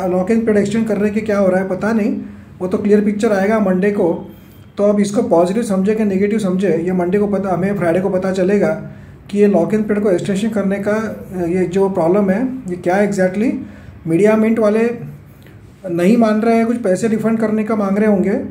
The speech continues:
जैसे कि रिटेल इन्वेस्टर्स लोगों का नुकसान हो रहा है वैसे उनका भी नुकसान हो रहा है,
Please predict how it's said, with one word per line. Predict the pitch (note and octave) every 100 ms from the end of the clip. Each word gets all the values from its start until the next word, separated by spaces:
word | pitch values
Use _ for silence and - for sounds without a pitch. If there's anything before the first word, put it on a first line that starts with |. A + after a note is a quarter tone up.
| - - - - - - - - - E3+
जैसे | F3 A3
कि | G#3+
रिटेल | G3+ G#3
इन्वेस्टर्स | G#3+ G#3+ A3 G#3+
लोगों | G#3+
का | G#3+ G#3+
नुकसान | F#3+ - A3 G3+
हो | F#3
रहा | G3
है |
वैसे | F#3+ G3+
उनका | F#3+ G3
भी | A3+
नुकसान | G3+ F#3+ G#3+
हो | F#3 F3
रहा |
है, | E3